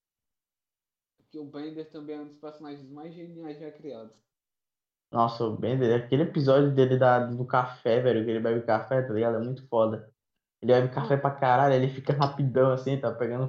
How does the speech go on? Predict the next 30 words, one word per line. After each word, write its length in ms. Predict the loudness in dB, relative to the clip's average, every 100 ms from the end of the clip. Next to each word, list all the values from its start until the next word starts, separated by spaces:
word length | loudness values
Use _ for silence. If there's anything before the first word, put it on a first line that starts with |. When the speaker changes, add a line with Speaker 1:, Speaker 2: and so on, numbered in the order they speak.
| -4
Speaker 2:
fogo, 240 | 0 2 2
ele 260 | 0 -2
salva 300 | -4 -4 -2
a 20 | 2
galera. 640 | 2 2 2 0 -4 -14 _ _ _ _ _
Speaker 1:
É. 260 | -18 -16 -16 _ _ _ _ _ _ _ _
Eu 160 | -10
lembro 300 | -10 -10 -10
de 200 | -10 -12
um 140 | -14 -14
que 80 | -12
ele 140 | -10 -12
começa, 840 | -14 -16 -16 -16 -18 -16 -16 -16
tipo, 400 | -20 _ -18 -12
é, 280 | -10 -10 -12 -12
baixar 880 | -10 -10 -12 -12 -10 -10 -10 -10 -10 -12
memória, 580 | -14 -12 -10 -8 -6 -6
ele 160 | -8
fica 300 | -10 -14 -14
super 340 | -18 -18 -16 -14
inteligente, 720 | -12 -12 -12 -12 -16 -14 -12
ele 120 | -12
vira 220 | -12 -14
um 60 | -14
universo. 600 | -16 -18 -16 -18 -18 _ _ _ _ _ _ _ _ _ _ _ _ _
Que 80 | -10
aí, 320 | -8 -8 -12 _ _ _ _ _ _ _ _ _ _ _ _ _ _ _ _ _ _ _ _ _ _ _ _
que 120 | -10 -6
aí 1040 | -4 -6 -8 -10 -10 -12 -14 -16 -16 -20 -16
ele 460 | -14 -12 -12 -14